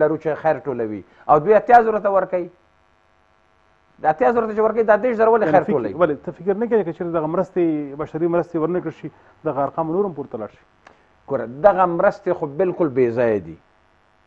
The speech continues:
Speaker 2: ولې؟
Speaker 1: زه یې تاسو ته وایم، په وله چې دوه موټره لري، هغې ته یې ورکوئ. په وله چې پوخ کور لري، هغې ته یې ورکوئ. په وله چې دا اوس راتلم، یو سړی راته وویل چې بایومټریک مې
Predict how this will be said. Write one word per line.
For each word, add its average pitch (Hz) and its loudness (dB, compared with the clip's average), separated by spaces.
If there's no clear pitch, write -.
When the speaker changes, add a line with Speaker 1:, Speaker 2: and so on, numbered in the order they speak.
Speaker 2:
ولې؟ 170 0
Speaker 1:
زه 170 4
یې 220 4
تاسو 196 6
ته 107 -4
وایم، 90 -8
په 151 0
وله 208 8
چې 208 -4
دوه 214 6
موټره 214 2
لري، 220 0
هغې 139 6
ته 165 6
یې 160 6
ورکوئ. 175 0
په 170 0
وله 220 10
چې 208 -4
پوخ 214 4
کور 214 4
لري، 214 4
هغې 165 6
ته 196 4
یې 190 6
ورکوئ. 180 2
په 170 2
وله 233 10
چې 214 2
دا 185 8
اوس 220 8
راتلم، 208 6
یو 196 8
سړی 202 4
راته 196 6
وویل 220 2
چې 196 -6
بایومټریک 180 2
مې 196 -2